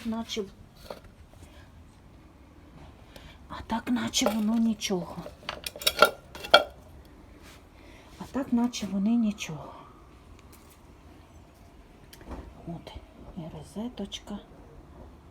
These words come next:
І розеточка, так, покручу.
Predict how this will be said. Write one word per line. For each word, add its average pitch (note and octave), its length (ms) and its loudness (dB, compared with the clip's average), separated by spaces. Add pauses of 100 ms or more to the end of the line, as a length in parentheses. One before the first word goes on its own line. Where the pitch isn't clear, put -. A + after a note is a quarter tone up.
(2250)
І - 220 -12
розеточка, F#3 800 -8
так, - 380 -8 (520)
покручу. F3 760 2